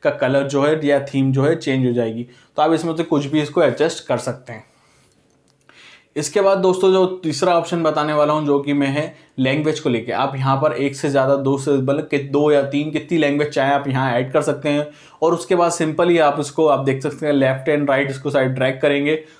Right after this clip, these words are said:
तो ईजीली आप देख रहे हैं लैंग्वेज चेंज हो चुकी है, लैंग्वेज ईजीली चेंज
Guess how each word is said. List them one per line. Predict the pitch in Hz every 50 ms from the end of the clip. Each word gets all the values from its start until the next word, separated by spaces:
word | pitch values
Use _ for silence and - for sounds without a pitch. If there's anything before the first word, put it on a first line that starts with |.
| _ _ -
तो | 135
ईजीली | 139 147 147 165 160 160
आप | 151 139 139
देख | 143 139 143 147
रहे | 151 151
हैं | 151 147
लैंग्वेज | 131 123 127 131 139 143
चेंज | 139 - 139 131 139 143
हो | 131 131
चुकी | 131 135 120 110 113 113
है, | 113 110 - _ _ _ _ -
लैंग्वेज | 123 127 139 147 147 147 139 135
ईजीली | 135 135 139 147 151 147
चेंज | 147 - 147 139 143